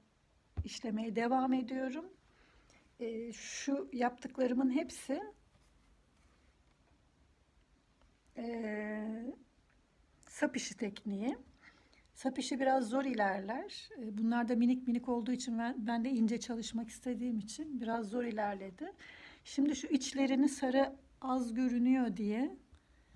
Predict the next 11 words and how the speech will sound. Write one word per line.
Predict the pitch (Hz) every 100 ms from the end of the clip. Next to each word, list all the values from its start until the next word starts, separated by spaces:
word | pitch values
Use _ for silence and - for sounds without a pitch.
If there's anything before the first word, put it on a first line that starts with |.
| - _ -
e, | 214 214 220
rengi | 202 214 220 214
biraz | 214 220 -
soluk. | - 226 208 339 - - _ _ _ _ - _ - _ -
E, | 247 285 359
şurayı | - - 269 285 247 247 220 220
göstermek | 220 208 - 208 208 208
istiyorum | - - 233 285 311
ve | 269
balık | 240 269 262
sırtı | - 220 - -